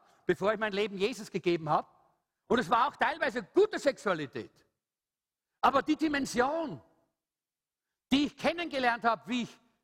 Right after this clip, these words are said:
mit Jesus gemeinsam in eine Ehe hineingegangen bin, er das Zentrum war und mit meiner Frau gemeinsam in der Sexualität zusammen war, diese Dimension habe ich nicht gekannt.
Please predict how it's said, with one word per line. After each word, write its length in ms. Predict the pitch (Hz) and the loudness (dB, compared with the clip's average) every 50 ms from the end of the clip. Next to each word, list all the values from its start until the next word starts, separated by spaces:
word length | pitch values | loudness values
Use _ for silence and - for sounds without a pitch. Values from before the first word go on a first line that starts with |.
| _ _ _ _ _ _ _ _ _ _ _ _ _ | _ _ _ _ _ _ _ _ _ _ _ _ _
mit 200 | - 170 214 139 | -2 -2 -2 -2
Jesus 680 | 147 190 254 349 370 330 - 285 196 - - - - _ _ _ _ _ _ _ _ _ _ _ _ _ _ _ _ _ | -2 -2 -2 -2 -2 -4 -6 -6 -8 -8 -10 -14 -18 _ _ _ _ _ _ _ _ _ _ _ _ _ _ _ _ _
gemeinsam 800 | - 208 208 226 247 302 330 285 - 262 240 196 156 127 110 92 _ _ _ _ _ _ _ - | 0 2 2 2 0 -2 -6 -4 0 0 0 0 0 -4 -12 -20 _ _ _ _ _ _ _ 0
in 100 | 220 247 | 2 2
eine 240 | 240 226 226 - - | 2 0 -2 -4 -4
Ehe 280 | 254 320 349 339 302 | -2 0 2 2 2
hineingegangen 800 | 233 247 233 220 254 311 330 285 285 196 220 196 185 165 143 131 | 2 2 0 -2 -2 -4 -6 -4 0 2 2 2 2 -2 -8 -6
bin, 280 | - 127 113 95 82 78 _ _ _ _ _ _ _ | -4 -4 -6 -6 -8 -14 _ _ _ _ _ _ _
er 180 | - 226 277 311 | 2 4 4 4
das 240 | 285 269 - - - | 2 -2 -6 -4 -2
Zentrum 480 | - 269 311 330 - - 254 254 214 | 0 0 0 0 -2 -2 -2 -2 2
war 300 | 165 156 127 110 95 - _ _ _ _ _ _ | 2 2 2 0 -2 -10 _ _ _ _ _ _
und 120 | - 226 247 | 2 2 2
mit 140 | 247 269 240 | 2 2 0
meiner 240 | 254 254 254 240 | 0 0 0 0
Frau 400 | - - 190 240 262 294 320 339 | -2 0 0 2 4 4 2 2
gemeinsam 800 | - - 262 247 233 254 302 330 311 - 294 277 269 269 254 208 - _ - | 0 0 0 0 0 0 -2 -6 -4 0 0 2 2 0 -2 -6 -12 _ -2
in 100 | 220 240 | 0 2
der 100 | 247 233 | 2 2
Sexualität 800 | - - 269 262 - - 262 262 254 240 170 240 262 311 - - | 2 0 -4 -2 0 0 0 2 0 -2 -2 -4 -4 -4 -6 -8
zusammen 320 | - 247 - 240 240 254 | -4 0 2 2 2 2
war, 80 | 254 233 | 0 0
diese 280 | - 320 339 294 320 | 2 0 0 0 0
Dimension 460 | 269 - 320 302 302 294 - 320 311 285 | -2 -2 0 0 0 0 2 2 2 2
habe 140 | 285 311 | 2 0
ich 60 | 311 262 | -2 -4
nicht 160 | 320 285 - | -6 -6 -8
gekannt. 360 | 311 - 285 311 349 339 - | -10 -12 -12 -14 -14 -16 -18